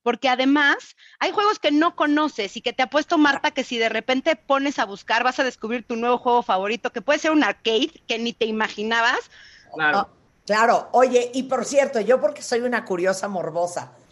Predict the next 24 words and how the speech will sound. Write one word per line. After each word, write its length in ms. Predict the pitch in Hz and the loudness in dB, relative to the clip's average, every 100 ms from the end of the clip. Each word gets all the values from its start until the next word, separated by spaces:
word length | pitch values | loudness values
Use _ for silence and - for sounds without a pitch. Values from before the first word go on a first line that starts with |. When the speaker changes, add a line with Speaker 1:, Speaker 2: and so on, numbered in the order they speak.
| - | -8
Speaker 1:
Cuéntame. 280 | 214 208 - | -6 -2 -2
Speaker 3:
a 40 | |
ver 100 | - | -2
si 140 | 262 339 | -4 -8
ustedes 380 | - 302 311 285 | 2 2 2 -2
están 340 | 247 247 247 | -2 0 2
de 60 | 262 | 0
acuerdo 420 | 254 254 240 254 | 2 2 2 0
con 160 | 233 | 0
las 160 | 190 185 | -2 -6
estadísticas 680 | 175 196 185 208 226 233 202 | -8 -6 -6 -8 -6 -4 -2
de 160 | 180 175 | -2 -4
Xbox, 440 | - 127 127 - - | -8 -12 -12 -20 -14
¿ok? 180 | 147 147 226 277 - _ _ _ _ _ _ _ _ _ _ _ | -6 -2 -2 -4 -18 _ _ _ _ _ _ _ _ _ _ _
¿Cuáles 680 | 247 320 359 415 440 466 | 0 4 6 4 2 0
son, 400 | - 294 269 254 | 2 4 4 4
Ashla, 640 | 240 233 - 208 180 - - _ _ _ _ _ _ _ _ _ _ | 2 0 -2 -2 -4 -6 -14 _ _ _ _ _ _ _ _ _ _
los 440 | 247 277 285 285 - | 2 6 6 4 4
tres 400 | 330 359 359 - | 8 8 6 -4
juegos 800 | 285 269 254 214 240 - - - _ _ _ _ _ | 4 4 6 4 4 0 -14 -20 _ _ _ _ _
más 440 | - 226 285 311 311 | -8 0 2 2 0
jugados 520 | 285 220 226 220 196 | -4 0 0 -2 -2
de 160 | 190 185 | -4 -4
Xbox? 480 | - 123 - - | -8 -10 -10 -20